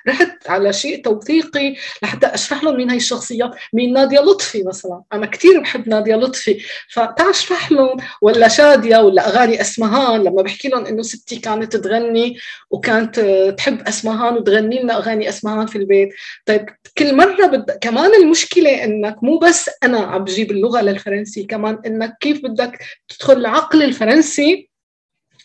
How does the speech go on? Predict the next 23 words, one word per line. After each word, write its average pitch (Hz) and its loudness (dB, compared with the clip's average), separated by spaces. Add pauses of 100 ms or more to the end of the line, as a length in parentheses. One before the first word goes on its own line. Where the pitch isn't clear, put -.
وتدخله 262 2
بهذا 254 0
المجتمع 277 -2 (280)
اللي 220 -2
فيه 285 -4
كتير 320 0
من 240 -2
ألف 208 -4
ليلة 180 0
وليلة، 165 -8 (420)
بي-، 196 2
بي-، 180 -4
بي-، 190 -2
بالأجواء 208 0
ال-، 220 -2
المنمطة 320 4
هو 262 4
عنده، 233 2
يعني 175 -6
هي 214 -2
مش 294 0
تبعنا 220 -2
ألف 202 -6